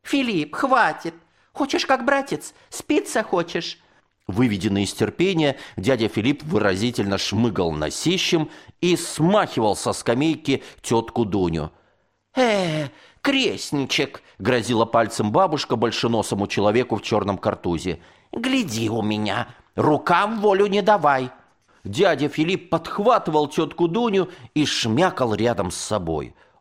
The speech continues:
Он тут же выплёскивал в себя рюмку водки, но уж как-то досадливо, без удовольствия, и не занюхивал даже хлебом. «Вот так и живу, так и мыкаюсь я, тётенька Катя»,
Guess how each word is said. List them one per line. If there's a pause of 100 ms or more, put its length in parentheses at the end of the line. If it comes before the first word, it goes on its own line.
(120)
Он
тут
же
выплёскивал
в
себя
рюмку
водки, (300)
но
уж
как-то
досадливо, (220)
без
удовольствия, (280)
и
не
занюхивал
даже
хлебом. (680)
«Вот
так
и
живу, (180)
так
и
мыкаюсь
я,
тётенька
Катя»,